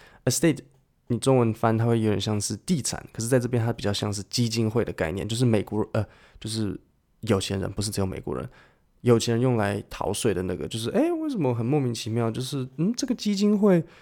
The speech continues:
我买车，这个基金会会帮我付钱；我买房，这个基金会不会帮我付钱，我养我的老婆这个基金会有帮我付钱，就是像这样子。好，那我再重新念一次。A judge in New York lifted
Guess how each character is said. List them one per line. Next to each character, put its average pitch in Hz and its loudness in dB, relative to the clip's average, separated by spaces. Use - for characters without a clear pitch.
我 131 0
买 117 2
车， 143 4
这 139 -2
个 123 -2
基 120 -6
金 117 0
会 117 2
会 113 0
帮 110 0
我 98 2
付 117 -6
钱； 104 -2
我 110 0
买 120 0
房， 107 -4
这 123 -2
个 123 0
基 120 -4
金 120 0
会 120 0
不 113 -6
会 117 -2
帮 110 2
我 101 2
付 110 -6
钱， 101 -4
我 98 0
养 104 -2
我 110 -2
的 107 0
老 85 4
婆 - -2
这 127 -2
个 120 2
基 113 -6
金 110 -2
会 110 0
有 98 -2
帮 92 -2
我 95 -6
付 - -10
钱， - -10
就 104 -6
是 104 -6
像 101 -6
这 - -6
样 - -10
子。 - -14
好， 113 0
那 151 6
我 107 -2
再 110 2
重 104 -2
新 123 0
念 117 2
一 - -6
次。 - -6
A 123 6
judge 127 6
in 170 6
New 156 6
York 113 4
lifted 113 2